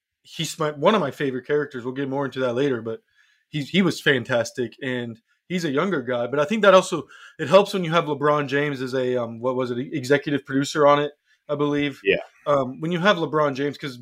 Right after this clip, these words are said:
Speaker 1: James has a lot of pull in the league, whether the fans want to admit it or not. That guy has a lot of pull with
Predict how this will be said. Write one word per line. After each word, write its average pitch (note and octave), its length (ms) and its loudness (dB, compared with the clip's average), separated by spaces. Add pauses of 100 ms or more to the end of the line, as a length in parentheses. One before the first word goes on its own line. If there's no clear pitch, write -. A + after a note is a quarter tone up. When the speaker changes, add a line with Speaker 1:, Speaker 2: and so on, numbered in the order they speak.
Speaker 1:
James G#3+ 320 -4
has A#3+ 160 0
a A#3 60 2
lot G3+ 180 8
of - 140 0
pull D3+ 280 -2
in D#3 120 -6
the C#3 80 -4
league, C#3 280 -4
whether D3 300 0 (380)
the D3 80 -8
fans F3+ 360 2
want F3 160 0
to E3+ 100 -4
admit D#3 240 -2
it D3 100 -2
or C3 100 -4
not. B2+ 320 -2 (720)
That D3+ 180 4
guy E3+ 220 8
has D3+ 140 0
a C#3+ 40 -2
lot D3 180 8
of C#3+ 120 0
pull D3+ 260 -2
with C3+ 160 -2